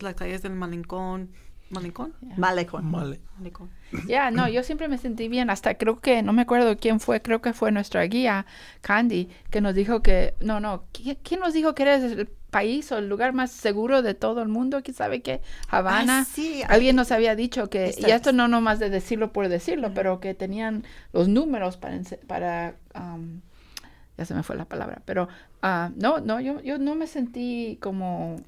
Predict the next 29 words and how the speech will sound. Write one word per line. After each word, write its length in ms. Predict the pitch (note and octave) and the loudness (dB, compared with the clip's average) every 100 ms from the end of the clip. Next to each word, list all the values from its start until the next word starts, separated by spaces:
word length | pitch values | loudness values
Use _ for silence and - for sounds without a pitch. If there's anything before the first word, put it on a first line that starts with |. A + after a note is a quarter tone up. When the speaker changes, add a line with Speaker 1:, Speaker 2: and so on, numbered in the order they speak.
| - | -18
Speaker 2:
con 220 | - G3+ | -6 -4
miedo, 520 | F#3+ G#3+ A#3 A#3 A#3 A3+ | -2 -2 -4 -2 -4 -6
con 300 | F#3+ F3+ F3+ | -10 -8 -8
nada, 320 | F3+ A3 G3+ | -8 -8 -6
Speaker 4:
Pero 140 | C3 | -2
Speaker 2:
you 60 | B2 | -2
know. 100 | C#3 | -2
Speaker 4:
chequéate 400 | A#2+ C3+ C3+ C3+ | -2 -4 -2 -2
esto, 220 | B2+ C3+ | -2 -2
la 80 | A#2 | -2
última 340 | B2+ D#3+ D3+ | -2 0 0
noche 320 | D3+ F3 E3+ B2 | 2 2 2 -2
fuimos 320 | B2 C#3 C3+ | -2 0 0
a 80 | D3 | -2
comer, 260 | C3+ D3 | -2 -2
¿te 80 | C#3 | 0
acuerdas? 220 | D3+ D3 | 0 0
Fuimos 240 | C3+ C#3+ D3+ | 0 -2 -2
al 80 | |
sitio 220 | C#3+ D#3 D3 | -4 -4 -2
aquel 180 | D#3 | 0
a 80 | D#3 | -2
comer 300 | D#3 D#3+ E3+ | -2 0 0
y 60 | C#3 | 0
viramos 360 | B2 A2+ D3 | -2 -4 -4
para 140 | - D3+ | 0 0
atrás, 340 | D3 D#3+ D3+ - - | 2 0 0 -4 -10
Speaker 2:
Ajá. 100 | D#3+ E3 E3 - | -10 -10 -10 -6
Speaker 4:
caminamos 640 | C#3 C3+ B2+ D3+ E3+ C#3+ | -4 -2 0 2 0 0